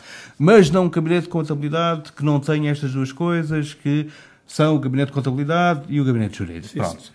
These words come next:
Speaker 1: Isto foi uma exigência do movimento associativo em dois mil e dez. E nós estamos a
Speaker 2: Uma
Speaker 1: cumprir
Speaker 2: parte está cumprida e a outra vem a
Speaker 1: Exatamente.
Speaker 2: caminho.
Speaker 1: Ou seja, eh, nós, direção,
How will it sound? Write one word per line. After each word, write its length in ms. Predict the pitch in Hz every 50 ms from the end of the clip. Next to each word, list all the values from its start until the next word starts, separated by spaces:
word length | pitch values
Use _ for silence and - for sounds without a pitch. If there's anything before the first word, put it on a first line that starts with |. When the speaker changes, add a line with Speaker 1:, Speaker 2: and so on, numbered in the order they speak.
| - - -
Speaker 1:
Isto 180 | 160 151 -
foi 120 | - 156 151
uma 120 | 147 147
exigência 420 | 139 120 107 127 131 120 - 131 120
do 80 | 120
movimento 460 | 117 120 117 110 110 107 113 107 -
associativo 520 | 107 - - - 120 - 139 131 123 - - -
em 80 | 117
dois 180 | 113 117 110 104
mil 160 | 107 104 92
e 60 | 95
dez. 260 | 87 85 82 - - - - - - - _
E 80 | - 160
nós 200 | 139 143 143 143
estamos 260 | 147 156 147 139 127
a 40 | 135
Speaker 2:
Uma 160 | 127 165 143
Speaker 1:
cumprir 140 | 156 151 143
Speaker 2:
parte 160 | 170 160 139
está 140 | 131 147 151
cumprida 500 | - - 151 147 147 160 156 156 151 151
e 40 | 151
a 40 | 151
outra 140 | 147 147 143
vem 80 | 139
a 40 | 131
Speaker 1:
Exatamente. 320 | 117 110 120 135 127 101 95
Speaker 2:
caminho. 240 | 90 - 113 107 - -
Speaker 1:
Ou 120 | - - 160
seja, 360 | 156 - 104 90 - - - - - - _ -
eh, 880 | 131 135 135 135 131 131 131 127 131 127 127 131 131 127 127 127 127 127 131
nós, 320 | 143 147 143 123 110 -
direção, 560 | - 117 123 123 117 - - 131 135 139 143